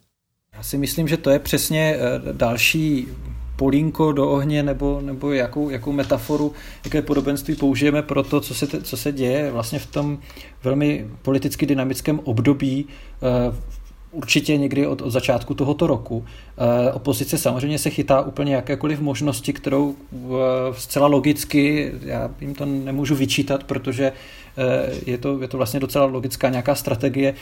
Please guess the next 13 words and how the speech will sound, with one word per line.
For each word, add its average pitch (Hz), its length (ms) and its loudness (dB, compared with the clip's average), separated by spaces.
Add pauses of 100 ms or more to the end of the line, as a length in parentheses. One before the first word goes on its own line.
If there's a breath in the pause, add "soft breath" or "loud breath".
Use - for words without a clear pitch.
(180 loud breath)
tak - 100 -10
to 156 60 0
nafukuje, 147 600 0
že 139 60 -4
jo, 147 80 2
a 135 40 0
vytváří 127 440 -2
z - 60 -10
toho 143 160 -4
okamžitě 123 460 -6
velké 131 280 -2
téma. 120 400 -2 (360 loud breath)
Mm, 127 300 -6